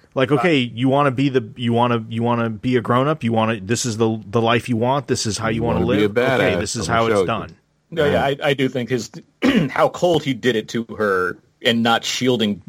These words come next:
Speaker 3: uh, her from it is very much on purpose. I, I don't think that's
Speaker 1: Yeah.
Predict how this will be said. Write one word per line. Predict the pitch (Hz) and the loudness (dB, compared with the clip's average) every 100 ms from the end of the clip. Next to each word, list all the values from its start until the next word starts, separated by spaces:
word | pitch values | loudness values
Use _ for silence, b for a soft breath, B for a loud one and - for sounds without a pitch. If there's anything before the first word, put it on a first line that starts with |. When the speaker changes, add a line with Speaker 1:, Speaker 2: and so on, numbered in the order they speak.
| 113 | -4
Speaker 3:
uh, | 110 92 87 | 0 2 2
her | 110 | 0
from | - 113 95 | 2 0 2
it | 90 | 0
is | 85 | 2
very | 98 90 | 2 2
much | 85 - | 0 -2
on | - | -6
purpose. | - - - - - | -4 -6 -6 -6 0
I, | 92 87 | 2 2
I | |
don't | 87 82 | 2 -2
think | 80 | -2
that's | 82 - | 0 0
Speaker 1:
Yeah. | 85 | -2